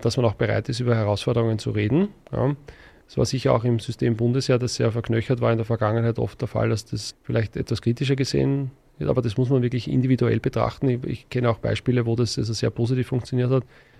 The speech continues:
Ich denke, dass man da viel weltoffener ist mittlerweile, ja. Bundesheer ist ein Spiegel der Gesellschaft, ist so, es gibt Licht und Schatten,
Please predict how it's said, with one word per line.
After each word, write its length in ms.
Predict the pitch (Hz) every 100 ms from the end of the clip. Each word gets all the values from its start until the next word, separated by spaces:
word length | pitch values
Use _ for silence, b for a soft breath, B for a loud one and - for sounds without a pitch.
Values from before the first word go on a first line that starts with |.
| b -
Ich 80 | -
denke, 260 | 131 139
dass 140 | 131 143
man 100 | 131
da 60 |
viel 240 | 120 147 127
weltoffener 520 | 117 113 107 107 104
ist 300 | 98 - -
mittlerweile, 500 | 117 110 98 95 98
ja. 180 | 107 117 b b
Bundesheer 340 | - 131 139 131
ist 100 | 117
ein 60 |
Spiegel 260 | 117 131 131
der 80 | 123
Gesellschaft, 680 | 120 120 117 160 175 - 123 123
ist 220 | 143 117
so, 180 | - 160
es 140 | 151 -
gibt 160 | 113
Licht 240 | 127 135 139
und 100 | 120
Schatten, 440 | 107 - 165 196